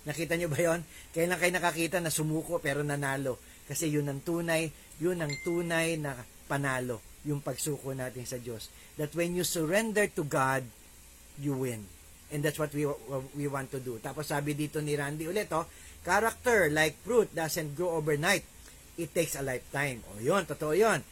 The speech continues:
And, and good fruit is the result of sound living. Living according to the moral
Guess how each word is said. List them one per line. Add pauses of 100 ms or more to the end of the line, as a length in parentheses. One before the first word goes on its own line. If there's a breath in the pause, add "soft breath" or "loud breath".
(280 loud breath)
And,
and
good
fruit
is
the
result
of
sound
living. (400 loud breath)
Living
according
to
the
moral